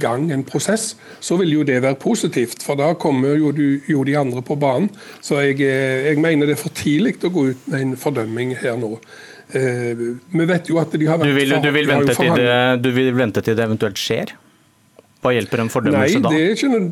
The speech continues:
Speaker 1: det er ikke nødvendigvis. Eh, men nå vet vi at det har jo vært forhandlet om dette i Oslo-avtalen. Der er en god del ting som ligger klart, både i, helt ifra Clinton, Camp David, Camp David-tida og i Taban. Tjue år siden, så er jo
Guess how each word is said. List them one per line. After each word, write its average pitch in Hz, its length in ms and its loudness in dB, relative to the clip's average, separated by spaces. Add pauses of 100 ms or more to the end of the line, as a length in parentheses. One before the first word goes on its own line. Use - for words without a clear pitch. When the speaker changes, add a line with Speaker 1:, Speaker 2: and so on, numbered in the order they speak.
Speaker 1:
det 151 80 0
er 151 80 2
ikke 208 140 -2
nødvendigvis. 139 640 0 (500)
Eh, 147 160 2
men 151 240 2 (140)
nå 151 140 2 (280)
vet 143 240 -6
vi - 80 0
at 196 240 -2
det 143 140 -2
har 120 180 0
jo 226 140 0
vært - 180 -4
forhandlet 131 400 -4
om 147 140 -2
dette 143 260 -4
i 139 80 -2
Oslo-avtalen. 127 720 -4
Der 123 80 -4
er 139 140 0
en 131 100 -8
god 156 240 -2
del 175 160 0
ting 147 240 -4
som 143 240 -2
ligger 139 240 -4
klart, 165 400 -2
både 131 160 0
i, 143 160 2
helt 143 240 -6
ifra 151 240 -6
Clinton, 143 480 -2
Camp 139 240 -6
David, 131 640 -4
Camp 139 240 -2
David-tida 139 560 -2
og - 560 -8
i 135 80 -4
Taban. 151 480 0 (840)
Tjue 127 340 2
år 113 140 -6
siden, 147 180 0
så 143 160 -4
er 131 140 -2
jo 147 160 0